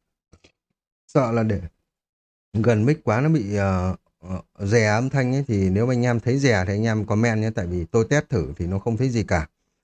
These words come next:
Ở phần trước thì chúng ta biết khi mà tiêu diệt được cực nhạc song tiên thì, à, người xuất hiện, tà thần đứng sau lưng bọn họ bất ngờ là Bạch Khâm Vân. Lúc này cô ta đã cắt tóc đoạn tình với Lâm Bắc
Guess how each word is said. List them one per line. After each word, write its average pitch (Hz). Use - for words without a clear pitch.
Ở 147
phần 147
trước 254
thì 151
chúng 175
ta 165
biết 202
khi 175
mà 139
tiêu 160
diệt 139
được 117
cực 104
nhạc 113
song 147
tiên 147
thì, 107
à, 95
người 127
xuất 202
hiện, 180
tà 120
thần 123
đứng 147
sau 165
lưng 156
bọn 120
họ 117
bất 180
ngờ 143
là 92
Bạch 98
Khâm 123
Vân. 131
Lúc 214
này 156
cô 139
ta 120
đã 113
cắt 190
tóc 214
đoạn 123
tình 101
với 120
Lâm 147
Bắc 180